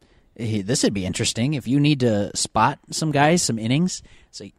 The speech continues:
eighteen-year-old kid's never pitched this many professional innings in his life, just have 'em open on this turn and then ta-, save the rest of those bullets. That's fine. Now just do your running tomorrow and be ready to come in in three days.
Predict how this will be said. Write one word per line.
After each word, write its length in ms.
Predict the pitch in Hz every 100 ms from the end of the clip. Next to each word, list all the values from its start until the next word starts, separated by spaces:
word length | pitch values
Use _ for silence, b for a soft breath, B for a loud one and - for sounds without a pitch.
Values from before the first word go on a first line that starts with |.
| -
eighteen-year-old 560 | 117 113 131 117 107 95
kid's 280 | 139 151 107
never 180 | 107
pitched 240 | 98 117 -
this 160 | 110
many 160 | 120 110
professional 460 | 104 120 110 120 113
innings 200 | 110 104
in 80 |
his 120 | 101 90
life, 420 | 110 156 - - b b b b
just 160 | 127 143
have 180 | 165
'em 80 | 180
open 400 | 127 208 - 85 - _
on 160 | - 117
this 140 | 110
turn 360 | - 104 85 85 _ -
and 120 | 110
then 160 | 135 135
ta-, 180 | 151 156 -
save 300 | - 147 165
the 100 | 165
rest 200 | 170 165
of 60 |
those 140 | 160 151
bullets. 540 | 175 208 - - - _ b b
That's 140 | 135 -
fine. 360 | 170 294 127
Now 140 | 110 139
just 240 | 165 -
do 80 | 147
your 160 | 160 143
running 260 | 139 160
tomorrow 380 | 143 120 139 180
and 100 | 147
be 120 | 135
ready 180 | 139 147
to 60 | 139
come 180 | 147 147
in 80 | 147
in 100 | 131
three 200 | 135 131
days. 520 | 135 180 143 - -